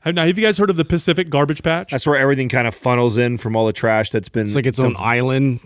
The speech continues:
Speaker 1: Of just
Speaker 3: of just,
Speaker 1: garbage.
Speaker 3: of just garbage and
Speaker 1: Yeah.
Speaker 3: plastic.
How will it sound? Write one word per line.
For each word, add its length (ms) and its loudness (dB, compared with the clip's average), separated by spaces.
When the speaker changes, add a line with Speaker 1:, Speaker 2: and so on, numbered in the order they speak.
Speaker 1:
Of 140 0
just 240 0
Speaker 3:
of 100 -8
just, 40 -6
Speaker 1:
garbage. 420 2
Speaker 3:
of 100 -2
just 180 -2
garbage 380 -2
and 60 2
Speaker 1:
Yeah. 140 4
Speaker 3:
plastic. 280 -4